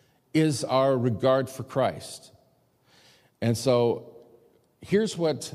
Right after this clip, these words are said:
the scripture says in Matthew chapter sixteen, verse eighteen. And it says, "Now I say to you that you are Peter." Now this is Jesus speaking to his disciple Peter.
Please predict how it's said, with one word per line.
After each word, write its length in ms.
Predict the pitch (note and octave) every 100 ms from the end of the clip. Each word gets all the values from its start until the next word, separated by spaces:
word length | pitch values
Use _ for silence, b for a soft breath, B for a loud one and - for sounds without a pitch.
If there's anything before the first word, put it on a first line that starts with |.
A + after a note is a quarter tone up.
| A2+
the 100 | B2+
scripture 420 | - C3+ - G#2+
says 340 | - F2 E2+
in 120 | F#2+ G#2
Matthew 580 | B2+ B2 C3+ A2+ A2 -
chapter 300 | - A#2 A2
sixteen, 440 | A2+ A#2+ - B2 G#2
verse 280 | A2 G#2
eighteen. 480 | G#2+ G2+ - F2+ C#2 - _ _ _ _ _ _ B B B B B
And 400 | C3+ C3 C3 - - - - -
it 160 | B2
says, 200 | D3+ A#2
"Now 240 | C3+ F3+ F#3
I 80 |
say 260 | E3+ - G#3
to 180 | - C3
you 100 | C3
that 120 | C#3
you 280 | B2+ D3 D#3+
are 140 | D3
Peter." 320 | D3 - G3 A2
Now 120 | A#2+
this 160 | E3
is 100 | F#3+
Jesus 420 | B2+ - G3+ G#3 F#3+
speaking 420 | - E3+ E3 D#3
to 60 | C#3+
his 160 | C#3
disciple 440 | C3+ B2+ C3 A#2+ A#2
Peter. 440 | - B2+ F2